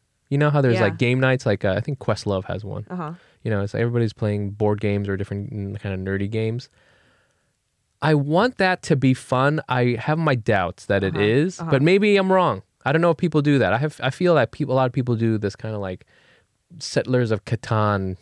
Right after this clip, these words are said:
Speaker 1: type of, you know,
Speaker 2: Yeah.
Speaker 1: quasi-dorky, but somehow it's also a little sexy still 'cause there's
Speaker 2: <laughs>
Speaker 1: wine.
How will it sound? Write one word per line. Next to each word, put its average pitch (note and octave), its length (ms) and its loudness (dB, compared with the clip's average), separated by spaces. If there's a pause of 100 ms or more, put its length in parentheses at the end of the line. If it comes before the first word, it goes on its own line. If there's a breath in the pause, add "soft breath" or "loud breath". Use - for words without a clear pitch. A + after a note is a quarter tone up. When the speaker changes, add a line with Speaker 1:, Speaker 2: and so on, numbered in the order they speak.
(120)
Speaker 1:
type - 260 -6
of, F#2+ 260 -6 (480 soft breath)
you A2 120 -4
know, F#2+ 220 0
Speaker 2:
Yeah. E3 300 -4 (220)
Speaker 1:
quasi-dorky, A#2+ 1120 2
but A2 240 0
somehow A#2+ 380 0
it's G#2+ 160 -4
also G2+ 200 -2
a G#2+ 80 0
little A2 200 0
sexy - 500 -2
still G#2+ 320 0
'cause A2+ 140 -2
there's G2+ 160 -2
Speaker 2:
<laughs> G2+ 100 0
Speaker 1:
wine. G2+ 460 0